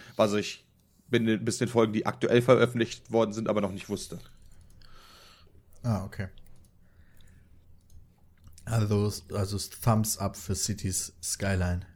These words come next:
Speaker 1: Auf jeden Fall. Ähm, wobei ich auf der anderen Seite sagen muss, ich bin ganz am Anfang nicht direkt damit warm geworden.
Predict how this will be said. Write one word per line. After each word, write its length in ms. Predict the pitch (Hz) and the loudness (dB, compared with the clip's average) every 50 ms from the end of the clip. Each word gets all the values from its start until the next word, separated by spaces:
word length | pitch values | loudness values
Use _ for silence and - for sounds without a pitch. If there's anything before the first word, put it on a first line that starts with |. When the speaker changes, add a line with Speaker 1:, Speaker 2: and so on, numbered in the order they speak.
| _ | _
Speaker 1:
Auf 180 | - 117 110 - | 0 2 6 8
jeden 200 | 120 123 120 120 | 10 10 10 8
Fall. 360 | 123 127 123 120 110 110 110 - | 6 6 6 8 6 6 2 2
Ähm, 240 | 120 123 123 127 123 | 2 2 4 2 2
wobei 220 | 131 131 143 170 202 | 0 8 10 10 10
ich 60 | 196 | 10
auf 80 | 190 - | 8 6
der 80 | 175 | 6
anderen 160 | 190 202 220 | 6 6 6
Seite 100 | 202 - | 4 4
sagen 160 | 180 190 190 190 | 4 4 4 4
muss, 140 | 196 - | 2 0
ich 100 | - - | 0 2
bin 200 | - 185 196 185 | 4 4 6 6
ganz 220 | 139 139 175 180 - | 8 6 6 6 4
am 80 | 226 | 2
Anfang 220 | 220 214 - 233 208 | 2 2 2 2 2
nicht 160 | 208 196 - | 2 4 4
direkt 160 | 196 185 180 | 2 4 6
damit 220 | 196 185 180 143 135 | 6 6 6 8 8
warm 200 | 135 123 117 107 | 6 6 6 4
geworden. 460 | 107 101 98 95 92 92 85 90 | 2 2 4 4 4 4 4 0